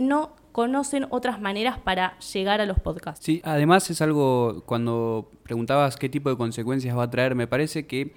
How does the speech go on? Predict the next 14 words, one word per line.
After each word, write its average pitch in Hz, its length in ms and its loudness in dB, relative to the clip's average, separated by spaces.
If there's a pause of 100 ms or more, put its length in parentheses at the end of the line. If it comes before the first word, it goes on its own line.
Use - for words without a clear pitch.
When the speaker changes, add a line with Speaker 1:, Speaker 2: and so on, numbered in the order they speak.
(140)
Speaker 2:
para 113 460 0
los 113 420 -6
oyentes 131 440 -4
de 127 120 -4
podcast 143 340 -4
o 123 100 -6
para 117 180 -2
las 117 120 -8
características 120 800 -6
de 117 60 -6
la 113 80 -4
audiencia 139 360 -2
de 123 80 0
podcast, 135 500 0